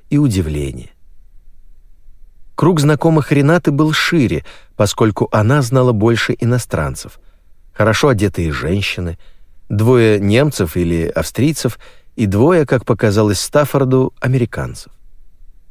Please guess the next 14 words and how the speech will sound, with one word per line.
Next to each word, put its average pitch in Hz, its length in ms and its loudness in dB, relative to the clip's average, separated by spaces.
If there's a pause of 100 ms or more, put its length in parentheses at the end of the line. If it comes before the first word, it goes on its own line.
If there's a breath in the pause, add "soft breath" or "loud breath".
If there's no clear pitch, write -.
(260)
Всего 147 460 2
несколько 135 600 2
отрывочных, 120 640 0
бессвязных 113 680 0
слов 101 460 -2 (460 soft breath)
говорили 113 580 2
исключительно 120 840 0
о 98 120 0
музыке, 123 600 0 (400 soft breath)
критикуя 107 640 2
или 104 240 0
восхваляя 98 640 0
выступления 82 760 -4
исполнителей. 82 800 -6